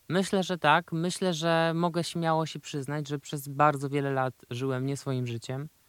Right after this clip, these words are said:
Może nie w takim, e, aspekcie, co bohaterowie mojej książki, bo oni, mm, trochę żyją cudzym życiem, ponieważ nie radzą sobie ze swoim.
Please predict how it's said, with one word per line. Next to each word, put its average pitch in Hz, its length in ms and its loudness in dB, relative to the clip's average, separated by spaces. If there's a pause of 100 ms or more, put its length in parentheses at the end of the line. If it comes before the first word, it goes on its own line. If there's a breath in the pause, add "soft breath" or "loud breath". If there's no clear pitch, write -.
(500 soft breath)
Może 151 340 2
nie 180 160 -2
w - 60 -18
takim, 160 460 -2
e, 151 600 -2 (180)
aspekcie, 156 580 -4
co 147 260 -4
bohaterowie 143 560 -4
mojej 139 240 -2
książki, 170 480 -4
bo 123 200 -2
oni, 139 260 -2
mm, 131 540 -4
trochę 151 280 -4
żyją 143 300 -6
cudzym 139 320 -6
życiem, 139 280 -8
ponieważ 139 680 -6
nie 143 140 0
radzą 143 280 2
sobie 131 280 -4
ze 127 120 -4
swoim. 120 520 2